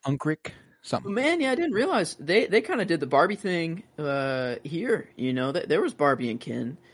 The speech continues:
Speaker 1: in this movie. Oh, very small, you know,
Speaker 2: Mm-hmm.
Speaker 1: role. Not, not obviously the,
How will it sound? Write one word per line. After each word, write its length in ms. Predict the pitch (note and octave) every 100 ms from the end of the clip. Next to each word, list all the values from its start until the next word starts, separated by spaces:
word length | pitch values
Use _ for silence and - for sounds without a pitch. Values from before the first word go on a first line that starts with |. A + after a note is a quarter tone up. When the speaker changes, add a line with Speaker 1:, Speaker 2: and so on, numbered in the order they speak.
| _ -
Speaker 1:
in 140 | C3
this 180 | B2+ -
movie. 260 | A#2 A2+ E3
Oh, 100 | E3
very 320 | D#3 D3 B2
small, 480 | - B2+ A#2+ G#2 -
you 120 | -
know, 220 | A#2+ A2+ B2
Speaker 2:
Mm-hmm. 260 | B2+ C3+
Speaker 1:
role. 240 | B2 G2 B2
Not, 180 | A#2+
not 180 | A2+ A#2+
obviously 320 | A#2 A#2 -
the, 220 | G2+ G#2